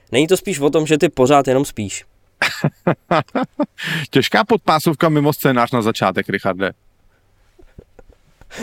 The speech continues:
Speaker 1: No, odpovíš na to?
Speaker 2: Hele, eh, jako to, že mě Anča vyfotila, eh,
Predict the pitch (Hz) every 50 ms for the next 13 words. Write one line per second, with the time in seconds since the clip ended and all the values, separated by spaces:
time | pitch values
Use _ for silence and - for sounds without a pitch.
0 | 202 - - 117 113 123 147 285 - _ _ _ _ _ _ _ - - 147 139
1 | 131 156 147 139 - - 135 113 - 123 143 160 - - _ _ _ _ _ _
2 | - - _ - - 104 104 117 127 131 131 135 131 131 131 131 131 _ _ -
3 | - - _ - 110 110 113 117 117 117 113 117 120 120 117 117 123 - _ _
4 | _ _ _ _ - 120 107 127 120 - 123 107 123 123 131 123 123 127 - 131
5 | 127 123 123 120 - 127 117 - 120 117 120 120 120 123 110 95 113 120 117 113
6 | 117 113